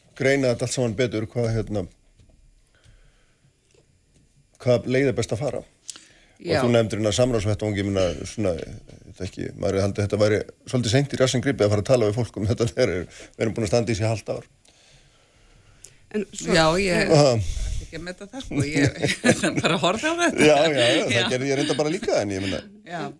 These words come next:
Speaker 3: en
Speaker 1: Mm.
Speaker 3: talandi um samráð,
Speaker 1: Já.
Speaker 3: ég, fyrst við, hérna, erum að koma aðeins inn á það, ég held að, og Alþjóðavinnumálastofnunin leggur líka áherslu á þetta, að ríkið er ekki að fara að koma okkur út úr þessum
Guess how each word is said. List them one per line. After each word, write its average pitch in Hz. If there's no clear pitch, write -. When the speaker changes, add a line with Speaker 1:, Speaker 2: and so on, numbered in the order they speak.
Speaker 3:
en 220
Speaker 1:
Mm. 202
Speaker 3:
talandi 233
um -
samráð, 233
Speaker 1:
Já. 208
Speaker 3:
ég, -
fyrst 220
við, 226
hérna, 214
erum 208
að 214
koma 240
aðeins 247
inn 240
á 240
það, 185
ég 208
held 220
að, 214
og -
Alþjóðavinnumálastofnunin 202
leggur 190
líka 190
áherslu 202
á 208
þetta, 190
að 185
ríkið 214
er 214
ekki 190
að 208
fara 214
að -
koma 220
okkur 190
út 196
úr 202
þessum 196